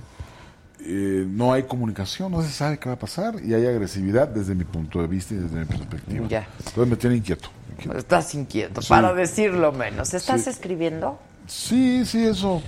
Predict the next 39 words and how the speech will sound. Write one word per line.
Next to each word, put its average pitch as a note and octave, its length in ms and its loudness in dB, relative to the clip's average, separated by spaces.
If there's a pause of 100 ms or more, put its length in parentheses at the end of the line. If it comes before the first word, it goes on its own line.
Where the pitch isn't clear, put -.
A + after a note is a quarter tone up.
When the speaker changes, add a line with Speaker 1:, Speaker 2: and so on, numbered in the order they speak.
(580)
Speaker 1:
no A#2 200 0
lo B2+ 180 2
dejo A2+ 240 -2
de F#2 100 0
hacer. E2 300 -6 (840)
Lento C3+ 840 4
y F#2 420 2
muy G2+ 160 -4
poco G#2+ 400 0
porque F#2+ 220 -2
el E2+ 100 -2
trabajo F2 360 -2
sí F#2 160 -4
ha F2+ 80 0
sido E2+ 220 -4
así E2 180 -6
medio E2+ 240 -2
abrumador. D2+ 480 -4 (760)
Pero B2 160 2
sí, G3 360 2
sí - 160 -8 (100)
tengo, B2 460 -2 (840)
voy A#2+ 180 6
a B2 80 6
ir A#2+ 140 6
a, B2 220 2
por - 260 -6
cierto, A2+ 300 -2
voy A#2 140 2
a A2+ 100 -2
presentar F#2+ 480 -2
el F2+ 300 -2
próximo E2+ 420 -6
viernes F#2 680 -2
en D2 480 -8
Jalapa F2 760 -4 (240)
mi F2 140 -4
li-, E2+ 180 -4 (420)
mi, F2+ 140 -2